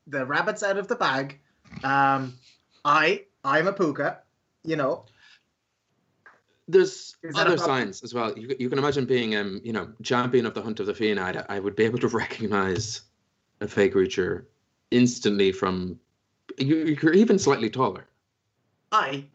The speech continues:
Speaker 1: aye. I mean, you should have recognized it, but I mean, at the same time, you didn't recognize it before now. And nothing, virtually nothing's changed, except for the whole,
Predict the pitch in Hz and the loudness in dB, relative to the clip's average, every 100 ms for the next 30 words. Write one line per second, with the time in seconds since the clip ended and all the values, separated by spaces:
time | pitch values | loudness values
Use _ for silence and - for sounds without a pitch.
0 | - 180 147 165 180 190 185 185 185 277 | -6 -2 -2 -2 0 -2 -4 -6 -4 -4
1 | 269 151 147 120 123 117 151 147 185 165 | -2 -4 -6 -8 -8 -6 -6 -2 0 2
2 | 165 175 170 208 202 180 175 170 180 214 | 2 0 0 -2 0 2 2 0 -2 -2
3 | 202 196 214 220 214 226 226 254 269 285 | -4 -4 0 0 0 -2 0 2 2 2
4 | 160 160 - _ _ _ 117 127 139 170 | -2 -6 -12 _ _ _ -12 -8 -4 -2
5 | 165 175 180 147 202 233 226 226 214 208 | 0 -2 -4 -2 0 0 -4 -2 -2 -2
6 | 208 - 190 160 156 - - _ _ 143 | -8 -4 -2 -2 -4 -12 -18 _ _ -8
7 | 143 160 - 156 147 151 147 143 143 | 0 0 0 -4 0 2 4 2 -4